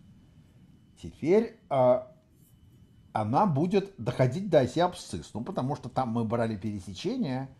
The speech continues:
соответственно, она доходила до оси абсцисс. Значит,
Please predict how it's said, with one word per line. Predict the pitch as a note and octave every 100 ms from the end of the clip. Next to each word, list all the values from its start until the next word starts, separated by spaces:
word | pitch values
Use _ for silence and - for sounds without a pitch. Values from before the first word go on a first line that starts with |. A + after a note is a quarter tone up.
| _ _ -
соответственно, | A#2 F#2 C#3 E3+ D#3+ A#2
она | A2
доходила | D#3 D#3 G2+ F#2+ C#3 A2+
до | G2+
оси | F2+ A2+
абсцисс. | A#2+ - - - - - _ _ _ _ _ _ _ _ _ _ _ _ _ _ _ - _ _ _ _ _ _ _ _ -
Значит, | E2+ -